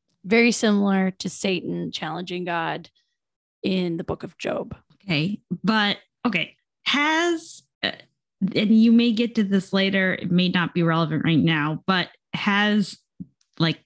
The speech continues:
Speaker 2: the church, whichever church, or the Jewish faith in general, has anyone, like, have they taken these books and put them in the same status as the Bible?
Speaker 1: I mean, they have the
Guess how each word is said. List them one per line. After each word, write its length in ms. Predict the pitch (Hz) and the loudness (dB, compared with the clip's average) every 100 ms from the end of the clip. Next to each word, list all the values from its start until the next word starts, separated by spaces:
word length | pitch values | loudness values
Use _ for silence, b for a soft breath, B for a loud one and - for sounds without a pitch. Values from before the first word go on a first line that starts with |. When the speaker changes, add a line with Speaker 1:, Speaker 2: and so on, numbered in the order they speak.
| - | -2
Speaker 2:
the 120 | 165 | 0
church, 560 | 160 - 185 190 - - _ _ _ _ | 0 0 0 -2 -8 -12 _ _ _ _
whichever 580 | - 151 175 - 156 165 | 2 4 2 2 -2 -2
church, 480 | 151 160 160 - - _ - - | -2 0 0 -2 -14 _ -20 -2
or 300 | 160 156 160 | 2 4 2
the 240 | 143 156 147 _ _ _ | 2 -2 -4 _ _ _
Jewish 280 | - 170 160 | 0 2 2
faith 300 | - 147 147 | 0 0 2
in 100 | 160 | 4
general, 400 | 156 151 156 143 b b _ _ - | 4 4 2 0 b b _ _ 0
has 180 | 185 175 | 0 4
anyone, 360 | 214 254 262 | 4 4 4
like, 280 | 240 185 170 _ _ _ _ - | 4 2 -2 _ _ _ _ -6
have 260 | - 226 262 | 0 0 2
they 120 | 330 | 0
taken 460 | - 262 - 349 370 | 0 -2 0 0 2
these 480 | 359 330 - - - 165 - _ _ - | 2 0 -2 -8 -4 -6 -6 _ _ -2
books 400 | 233 269 - 220 | -2 -2 -4 2
and 180 | 190 | 2
put 220 | - 240 240 | 2 -2 0
them 360 | 240 233 226 - _ _ _ - | 2 6 4 2 _ _ _ -2
in 260 | 190 220 | 4 4
the 80 | 208 | 4
same 320 | - 214 233 | 2 2 4
status 520 | 226 - 175 208 233 - | 2 0 -2 0 -2 -2
as 220 | 196 214 | 0 0
the 80 | 214 | 0
Bible? 500 | 151 156 339 - _ _ _ - | 0 -2 -6 -10 _ _ _ -2
Speaker 1:
I 60 | |
mean, 240 | 311 214 202 | 2 4 4
they 160 | 208 | 4
have 260 | 202 214 185 - _ - | 2 0 -2 -6 _ -6
the 160 | 185 | -4